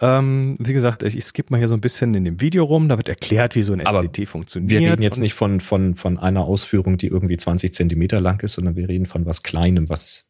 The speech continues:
Speaker 2: äh
Speaker 1: Wir reden von was, was in der Handfläche passt.
Speaker 2: Okay.
Speaker 1: Ähm, es ist trotzdem ein, ein Teleskop und, ähm, dieser Rick ter Horst, der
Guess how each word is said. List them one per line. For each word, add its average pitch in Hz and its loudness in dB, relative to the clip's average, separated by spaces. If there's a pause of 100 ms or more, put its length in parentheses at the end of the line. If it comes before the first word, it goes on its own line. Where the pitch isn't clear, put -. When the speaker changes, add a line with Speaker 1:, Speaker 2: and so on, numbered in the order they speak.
(120)
Speaker 2:
äh - -10 (100)
Speaker 1:
Wir 147 0
reden 190 2
von 185 2
was, 170 2
was 165 0
in 135 -2
der 135 0
Handfläche - -4
passt. - -12
Speaker 2:
Okay. 107 -6 (400)
Speaker 1:
Ähm, 139 2 (640)
es 143 -2
ist 202 -2
trotzdem 240 0
ein, 220 2
ein 180 2
Teleskop 165 -2 (160)
und, 151 0
ähm, 143 2
dieser 117 2
Rick 139 -2
ter 113 2
Horst, 180 -2
der 117 2